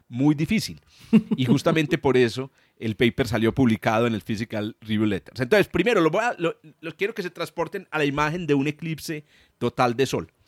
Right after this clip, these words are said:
Correcto. Entonces, ¿cómo es un eclipse total de sol?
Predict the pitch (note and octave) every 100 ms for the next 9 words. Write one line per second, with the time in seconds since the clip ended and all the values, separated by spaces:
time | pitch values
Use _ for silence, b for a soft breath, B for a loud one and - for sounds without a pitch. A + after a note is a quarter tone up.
0 | _ - A2 F3 _ _ _ C#3 - E3
1 | E3 C#3+ D#3 E3+ D3+ C#3 B2+ C3+ D#3 E3+
2 | G3+ G3+